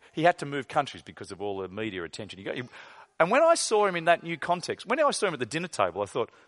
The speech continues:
"Huh." But when I saw him in a new context, I went, "Oh, <laughs> famous." Now, here's my point.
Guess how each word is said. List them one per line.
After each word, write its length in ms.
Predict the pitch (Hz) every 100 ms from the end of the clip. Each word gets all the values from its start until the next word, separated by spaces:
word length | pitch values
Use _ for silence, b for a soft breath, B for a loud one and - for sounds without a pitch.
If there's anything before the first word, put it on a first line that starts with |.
| b
"Huh." 280 | 330 254 92 - _ _ b b b b b
But 100 | -
when 140 | 165 262
I 80 |
saw 200 | 269 -
him 80 | 208
in 60 | 175
a 40 |
new 160 | 165 175
context, 600 | - 190 - 87 - - -
I 60 | 123
went, 260 | 127 120 _ b b b b _ _
"Oh, 400 | 104 131 143 82 - B 508 587 679 605
<laughs> 540 | - - - - -
famous." 800 | _ - - 113 104 78 - - _ _ b b b b
Now, 100 | 156
here's 240 | 160 247
my 140 | 226 160
point. 360 | - 202 143